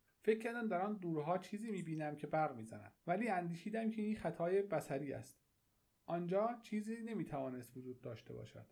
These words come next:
هنری گفت: «ولی احتمالش هست، ویل. من به این موضوع خیلی فکر می‌کنم. نباید چنین اتفاقی بیفتد. ولی برای اینکه از اتفاق نیفتادن مطمئن شویم، احتمالاً به کوشش سختی نیازمندیم.»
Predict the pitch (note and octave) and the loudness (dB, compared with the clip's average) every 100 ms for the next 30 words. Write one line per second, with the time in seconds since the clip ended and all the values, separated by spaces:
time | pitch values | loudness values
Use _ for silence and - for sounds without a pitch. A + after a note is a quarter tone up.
0 | _ D#3 D#3+ F3+ F#3+ A3+ - - _ _ | _ -4 -2 2 2 2 0 -10 _ _
1 | _ - F#3+ A3 F#3 F3+ F#3 G3+ G3+ F#3 | _ 2 4 4 2 0 0 0 0 -4
2 | E3+ - E3 C#3 - - _ _ _ _ | -4 -2 -2 -2 -4 -20 _ _ _ _
3 | _ E3+ F#3 G#3 F#3 F#3+ F#3 E3+ F3 F#3 | _ 0 2 2 2 0 -2 -2 -2 0
4 | F#3+ D#3+ C3 - - A#2+ - A#2+ - - | 2 2 -2 -8 -10 -14 -12 -12 -14 -18
5 | _ - F#3 G3 D3+ D3 D#3 C#3 C3+ C3 | _ -2 2 4 4 2 -2 -2 -4 -6
6 | B2+ A#2+ A#2 A2+ A2+ - B2 _ _ _ | -10 -10 -10 -10 -12 -16 -20 _ _ _
7 | _ F3 G#3 G#3+ F3 F#3 G3+ G3 F3+ E3 | _ 2 4 6 6 6 2 0 -2 0
8 | D#3+ - E3+ D#3+ D#3+ D#3 E3 F3+ D#3+ D3+ | -2 -4 -4 -2 -4 -4 -2 0 0 -2
9 | - D3 D3+ D#3 D3 F#3 G3+ E3+ D3+ D#3 | -4 -4 -2 -2 0 -2 -2 -6 -6 -2
10 | D3+ E3 F3 E3+ E3 D#3+ - - E3+ - | 0 2 0 -2 -4 -6 -6 -6 -4 -2
11 | F3+ - B2+ B2 A#2+ A#2+ A#2 A2 A2+ | -2 -4 -8 -6 -8 -10 -12 -12 -14